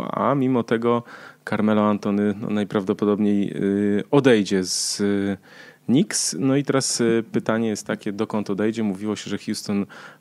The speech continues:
Rockets, no tam byłaby taka wielka trójka z Chrisem Paulem i Jamesem Hardenem, tylko pytanie, jakby to wyglądało na boisku. Jeszcze gdzieś się tam mówi, że, że może d-, d-, by dołączył do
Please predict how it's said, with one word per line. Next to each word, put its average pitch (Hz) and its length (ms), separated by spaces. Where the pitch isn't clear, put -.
Rockets, 117 440
no 117 100
tam 117 240
byłaby 117 260
taka 117 220
wielka 113 320
trójka 117 360
z - 300
Chrisem - 400
Paulem 110 280
i 101 100
Jamesem 110 300
Hardenem, 107 500
tylko 113 320
pytanie, 113 220
jakby 107 180
to 113 120
wyglądało 110 440
na 110 120
boisku. 107 400
Jeszcze 127 280
gdzieś 117 200
się - 140
tam 113 160
mówi, 117 260
że, 113 240
że 113 120
może 113 320
d-, 107 180
d-, 104 340
by 110 160
dołączył 113 440
do 107 320